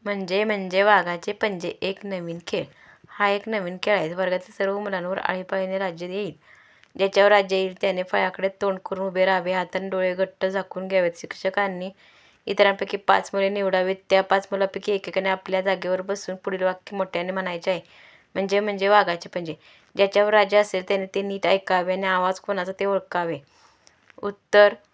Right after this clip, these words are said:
बरोबर आले तर वर्गातील सर्वांनी टाळ्या वाजवाव्यात. पाचही वेळा बरोबर उत्तर देतील त्यांना शिक्षकांनी शाबासकी द्यावी. असा हा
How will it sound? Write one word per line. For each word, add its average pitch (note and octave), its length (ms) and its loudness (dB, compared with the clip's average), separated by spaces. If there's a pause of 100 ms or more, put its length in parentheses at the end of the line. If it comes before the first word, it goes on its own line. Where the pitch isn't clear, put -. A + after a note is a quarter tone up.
(240)
बरोबर G3 440 6
आले F#3+ 340 6
तर G3 100 4
वर्गातील F#3 400 2
सर्वांनी G3 340 0
टाळ्या G3 300 4
वाजवाव्यात. F3+ 480 -4 (640)
पाचही G3+ 420 2
वेळा G#3 220 6
बरोबर G3 360 0
उत्तर G3+ 300 -2
देतील F#3 480 -6
त्यांना G3 320 0 (640)
शिक्षकांनी G#3 640 -2
शाबासकी G3 680 0 (460)
द्यावी. G#3 380 4 (460)
असा G#3+ 340 2
हा G3+ 200 2